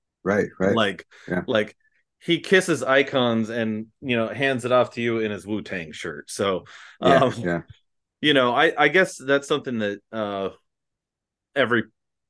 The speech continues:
Speaker 2: you know, every parent has to sort out.
Speaker 1: Yep.
Speaker 2: Um,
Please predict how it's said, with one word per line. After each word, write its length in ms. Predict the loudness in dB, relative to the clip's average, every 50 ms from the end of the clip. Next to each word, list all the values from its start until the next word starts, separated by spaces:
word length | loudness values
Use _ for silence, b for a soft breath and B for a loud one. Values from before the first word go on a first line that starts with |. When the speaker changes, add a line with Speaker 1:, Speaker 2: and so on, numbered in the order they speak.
| _ _ _ _ _ _ _ _ _ _ _ _ _ _ -4
Speaker 2:
you 80 | -2
know, 60 | 0
every 200 | 0 2 0 0
parent 280 | 0 2 0 2 2 0
has 180 | -2 -2 -2 -4
to 80 | -12
sort 320 | -10 -4 0 0 2 2 2
out. 340 | 2 2 2 2 0 -4 _ _ _ _ _ _ _ _ -6
Speaker 1:
Yep. 300 | -4 -2 -2 -2 -2 -4
Speaker 2:
Um, 200 | -8 -12 -16